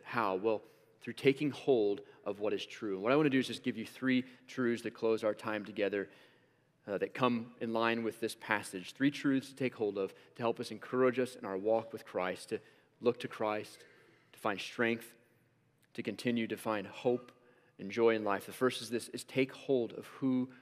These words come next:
God is. Take hold of who God is. When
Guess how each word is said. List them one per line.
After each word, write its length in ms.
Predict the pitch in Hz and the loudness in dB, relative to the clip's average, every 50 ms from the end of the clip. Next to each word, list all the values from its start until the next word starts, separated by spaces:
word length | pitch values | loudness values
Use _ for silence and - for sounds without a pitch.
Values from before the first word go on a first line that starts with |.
| - - - | -20 -6 -2
God 360 | 110 110 104 101 101 - - - - | 0 2 2 2 0 -2 -4 -4 -2
is. 380 | 104 90 80 78 - - - - _ _ _ _ _ _ _ _ _ _ _ | -2 0 0 -2 -6 -12 -18 -20 _ _ _ _ _ _ _ _ _ _ _
Take 240 | - - 156 160 156 | 6 8 8 8 10
hold 220 | - 175 165 147 135 | 8 6 6 6 6
of 80 | 120 | 4
who 240 | - - - 139 131 | 0 0 0 0 0
God 320 | 123 131 123 117 110 110 | 2 0 0 0 0 0
is. 360 | 98 107 104 95 98 - - - _ - - - - | 0 0 0 0 -2 -6 -12 -18 _ -20 -20 -4 4
When 180 | 135 147 147 | 6 8 8